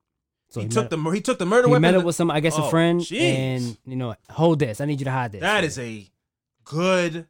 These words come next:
Speaker 2: friend.
Speaker 1: Something you would do, right?
Speaker 2: No,
Speaker 1: No.
Speaker 2: no, not at all. No, not at all. No, not at all.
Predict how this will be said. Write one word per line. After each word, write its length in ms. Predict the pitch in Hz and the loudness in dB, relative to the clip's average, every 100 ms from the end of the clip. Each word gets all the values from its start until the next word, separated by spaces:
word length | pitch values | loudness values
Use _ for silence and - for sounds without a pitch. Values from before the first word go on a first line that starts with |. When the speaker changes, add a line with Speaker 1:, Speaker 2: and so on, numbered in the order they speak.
| _ | _
Speaker 2:
friend. 640 | _ - 147 127 98 87 - | _ -8 -6 -4 -8 -12 0
Speaker 1:
Something 320 | 190 170 165 | 2 2 2
you 120 | 147 | 2
would 140 | 107 | 0
do, 160 | 95 85 | -8 -10
right? 260 | 107 135 135 _ _ _ _ _ _ _ _ _ _ _ _ _ _ _ _ _ _ | -6 -6 -8 _ _ _ _ _ _ _ _ _ _ _ _ _ _ _ _ _ _
Speaker 2:
No, 540 | 120 160 208 220 135 98 | _ -4 0 2 2 -2
Speaker 1:
No. 180 | 131 127 | -2 -2
Speaker 2:
no, 120 | 147 | -2
not 200 | 156 165 | -2 -4
at 100 | 151 | -4
all. 320 | 143 120 101 | -6 -6 -10
No, 200 | 110 120 | -12 -12
not 180 | 120 120 | -12 -12
at 80 | 117 | -12
all. 380 | 113 98 80 127 | -12 -12 -18 -20
No, 180 | 120 120 | -14 -12
not 200 | 117 110 | -12 -12
at 80 | 107 | -12
all. 380 | 98 90 - | -14 -16 -20